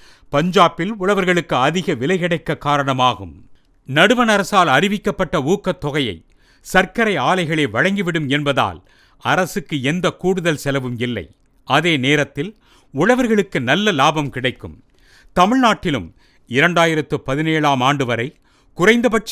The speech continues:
ஆதரவு விலை அறிவிக்கும் முறைதான் இருந்தது. ஓ பன்னீர்செல்வம் முதலமைச்சராக இருந்தபோதுதான் அந்த முறை கைவிடப்பட்டு, ஊக்கத்தொகை வழங்கும் முறை அறிமுகம் செய்யப்பட்டது. இரண்டாயிரத்து பதினாறாம் ஆண்டில்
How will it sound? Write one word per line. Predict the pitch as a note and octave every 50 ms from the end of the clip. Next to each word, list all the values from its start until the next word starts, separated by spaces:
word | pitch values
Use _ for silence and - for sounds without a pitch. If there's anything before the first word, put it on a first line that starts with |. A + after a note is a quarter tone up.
| A#3+
ஆதரவு | D3 B2 D3 F#3 G3+ F#3+ F#3+ F#3 F3 E3+
விலை | D3+ D3+ D3+ D3 C3 A2 - -
அறிவிக்கும் | - B2 D#3+ G#3 A3 G#3+ G3+ - - F3 B2+
முறைதான் | A2+ C3 E3 F3 D#3 E3 D3+ C#3+ B2+
இருந்தது. | A#2 C3+ C#3+ C#3 C3 A#2+ F2+ E2 D#2 _ _ _ _ _ _ _ _ _ _ -
ஓ | D#3 G#3+ C4+ B3+ B3+
பன்னீர்செல்வம் | A3+ G#3+ G#3+ A3 A3 F#3 - G#3 F#3 F#3 F3 D3+
முதலமைச்சராக | C3+ D3+ G#3 G#3+ G3+ G#3+ G3+ - G3 F#3 F3 E3 D#3+ - E3
இருந்தபோதுதான் | C3+ C3 D3+ F3 F#3 F#3 D3+ C#3 D#3 D3 C#3+ C#3 D3 C3 A2+ F2+ E2 - _ _ _ _ _ -
அந்த | - D3 E3 D#3+ D3+ C3
முறை | C3+ E3 F3+ F#3+ C#3 -
கைவிடப்பட்டு, | - C3 D#3 D#3 D#3 C#3+ C3+ - - A#2+ G#2 - - D3 F#3+ - _ _ _ _ _ _ _ -
ஊக்கத்தொகை | D#3 A3+ C4 B3 - B3 - - A3+ F3+ G3+ G3
வழங்கும் | B2+ B2 D3+ G3 G#3 G3 F#3+ C#3+
முறை | C3+ D3 C#3+ A#2+ F2 - _
அறிமுகம் | - - C3 F3 G#3+ G#3+ G#3 D#3 E3+ D3 B2
செய்யப்பட்டது. | - D3 D3 C#3+ D3 - C#3 B2 - B2 G2+ E2 D#2 - _ _ _ _ _ _ _ _ _ _
இரண்டாயிரத்து | - B2 C3+ D3+ E3+ E3+ E3+ E3 E3 D#3+ D#3 C#3+ - D#3
பதினாறாம் | D3 - - C#3 D#3 E3+ E3+ D#3+ D#3 D3 C#3+ C#3 C3+
ஆண்டில் | C3 C3 B2+ B2 C#3+ F3+ A3